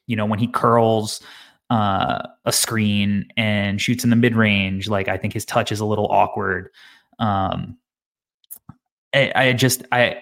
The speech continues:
the free throw op percentage, obviously, like, being in the low seventies for somebody who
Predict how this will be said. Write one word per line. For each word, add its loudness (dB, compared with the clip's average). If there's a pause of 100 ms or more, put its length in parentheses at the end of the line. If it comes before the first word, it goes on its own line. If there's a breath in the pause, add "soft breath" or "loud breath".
(120)
the -2
free 2
throw 4
op 4
percentage, 0
obviously, 0
like, -4
being -2
in -2
the -4
low -2
seventies -2
for -6
somebody -4
who -8